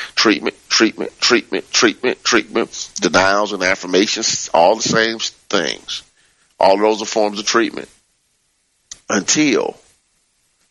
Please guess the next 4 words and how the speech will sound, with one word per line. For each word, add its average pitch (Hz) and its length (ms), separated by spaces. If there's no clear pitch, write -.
I 180 160
get 135 380
it. - 420
Until 98 760